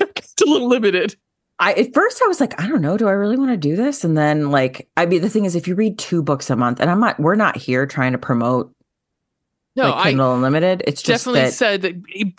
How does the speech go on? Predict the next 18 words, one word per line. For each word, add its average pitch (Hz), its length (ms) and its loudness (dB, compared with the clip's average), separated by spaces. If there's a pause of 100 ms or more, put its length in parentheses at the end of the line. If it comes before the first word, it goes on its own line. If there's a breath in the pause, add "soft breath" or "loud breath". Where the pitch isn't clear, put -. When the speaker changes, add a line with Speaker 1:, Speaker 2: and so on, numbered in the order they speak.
(160)
Speaker 1:
Jeff 233 220 2
Bezos 208 400 2
should 170 180 -8
eat 190 180 -2
a 175 80 2
dick 190 300 -2
on 165 100 -4
the 147 60 -4
moon 202 260 0
today, 160 340 -4 (120)
<laughs> - 80 -16
this 277 140 -2
week. 170 300 0
So, - 160 0
Speaker 2:
Yeah. 160 240 2 (600 loud breath)
Speaker 1:
yeah. 185 120 0
Speaker 2:
I 156 80 2
mean, 147 320 0